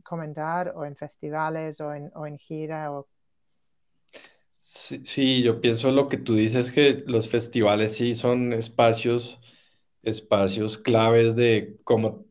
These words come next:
Speaker 2: como todos estamos aprendiendo sobre este cambio y cómo hacerlo mejor, el, el compartir, compartir las informaciones que se recolectan es lo más clave,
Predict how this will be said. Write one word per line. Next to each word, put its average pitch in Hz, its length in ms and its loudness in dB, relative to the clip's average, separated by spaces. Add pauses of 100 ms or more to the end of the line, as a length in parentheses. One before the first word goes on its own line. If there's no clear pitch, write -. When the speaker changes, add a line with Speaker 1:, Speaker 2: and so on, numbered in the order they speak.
Speaker 2:
como 113 240 0
todos 127 240 8
estamos 127 440 2
aprendiendo 127 760 2
sobre 135 300 2
este 117 200 -2
cambio 127 340 2
y 131 60 -4
cómo 117 220 0
hacerlo 123 320 0
mejor, 113 520 0 (800)
el, 110 300 -4
el 117 160 -6
compartir, 123 920 2
compartir 120 720 0
las 127 200 2
informaciones 113 880 0
que 131 100 -14
se 131 140 -2
recolectan 131 680 0
es 117 140 2
lo 113 80 -2
más 117 220 -4
clave, 123 540 2